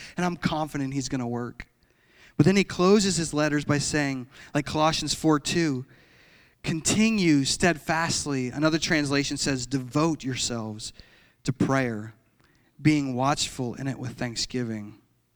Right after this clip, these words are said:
Devote yourselves to prayer. He's like, "This is important." He also says in First Thessalonians five sixteen and eighteen, "Rejoice always,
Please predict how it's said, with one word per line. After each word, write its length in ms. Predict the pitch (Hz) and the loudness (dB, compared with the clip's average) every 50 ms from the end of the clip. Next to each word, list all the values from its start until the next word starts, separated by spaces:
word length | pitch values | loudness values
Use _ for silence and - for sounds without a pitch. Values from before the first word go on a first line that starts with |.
| _ _ _ _ _ _ _ _ _ _ _ _ _ _ _ _ _ _ _ _ _ _ _ _ _ _ _ _ _ _ _ _ - | _ _ _ _ _ _ _ _ _ _ _ _ _ _ _ _ _ _ _ _ _ _ _ _ _ _ _ _ _ _ _ _ -6
Devote 300 | 147 151 160 170 196 208 | -2 2 2 4 4 2
yourselves 480 | 160 160 135 - - 139 120 120 - - | 0 -2 -4 -4 -4 -4 -6 -8 -8 -10
to 60 | - | -12
prayer. 380 | 120 - 131 139 151 151 135 123 | -12 -12 -10 -10 -8 -8 -8 -8
He's 160 | 131 151 151 | -8 -8 -6
like, 140 | 156 151 - | -6 -4 -2
"This 180 | 175 185 - | -2 0 0
is 140 | 233 214 - | -2 -4 -4
important." 720 | - 165 143 - - - 147 175 185 165 - 139 120 - _ _ _ _ _ _ _ _ _ _ _ _ _ _ _ _ _ _ _ _ _ _ _ _ _ _ _ _ _ _ _ _ _ _ _ _ _ _ _ _ _ _ _ _ _ _ _ _ _ _ _ _ _ _ _ _ _ _ _ _ _ _ _ _ _ _ - | -6 -8 -8 -8 -8 -4 -2 -2 -2 -2 -4 -12 -12 -12 _ _ _ _ _ _ _ _ _ _ _ _ _ _ _ _ _ _ _ _ _ _ _ _ _ _ _ _ _ _ _ _ _ _ _ _ _ _ _ _ _ _ _ _ _ _ _ _ _ _ _ _ _ _ _ _ _ _ _ _ _ _ _ _ _ _ -6
He 80 | - 151 | 0 0
also 220 | 156 143 139 - | 2 2 2 0
says 220 | 151 - 156 143 143 | 2 2 2 2 0
in 60 | 143 | -2
First 260 | - - 147 135 - | -2 0 0 0 0
Thessalonians 520 | - 143 135 - 143 139 143 139 131 123 - | -2 -4 -4 -2 0 0 0 0 0 -2 -6
five 400 | - - 135 135 135 135 127 - | -6 -4 -2 -2 -2 -2 -2 -4
sixteen 680 | - - 143 - - - - 151 139 131 127 120 - - | -2 -4 -2 -4 -4 -6 -4 -2 -2 -2 -4 -6 -10 -14
and 100 | - 131 | -18 -16
eighteen, 500 | - 135 131 - - - 127 127 123 120 - _ - - - - _ _ - | -10 -10 -10 -8 -8 -10 -10 -10 -10 -12 -14 _ -20 -20 -20 -20 _ _ -4
"Rejoice 640 | 135 139 135 - 147 147 151 156 151 147 - - - | -4 -2 0 4 4 6 6 6 6 4 0 -2 -2
always, 640 | - 131 139 147 143 135 127 123 117 113 113 - | -2 -2 0 2 2 2 0 -2 -4 -4 -6 -10